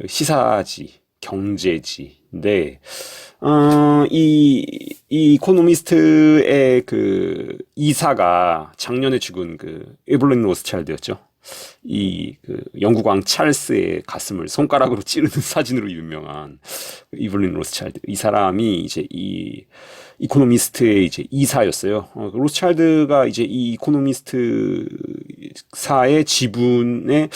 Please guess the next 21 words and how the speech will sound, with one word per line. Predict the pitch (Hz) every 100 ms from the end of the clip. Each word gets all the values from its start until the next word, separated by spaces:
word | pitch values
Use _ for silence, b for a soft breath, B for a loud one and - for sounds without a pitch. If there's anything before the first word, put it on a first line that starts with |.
| B B
이십일 | - 143 151 180 196
퍼센트인가를 | 214 202 190 175 147 131
갖고 | - -
있어요, | - -
로스차일드가. | 82 - - 78 78 80 -
그리고 | 151 175
뭐, | 98 87 107 - B B B _ -
자기가 | - 143 151
갖고 | 107 -
있는 | 143
게 | 120
이십일 | 95 - 131
퍼센트라도 | 147 165 143 117 - 95 123 120 80 73 B B B B
또 | 180 -
다른 | 190 220 226 220 196
그 | - 110
주주들도 | 101 - 131 156 147 104 104
로스차일드 | 110 - 156 131
산하에 | - - 208 185 143 98 101 92 82
있는 | 113 120
사람들이 | 117 - 147 147 123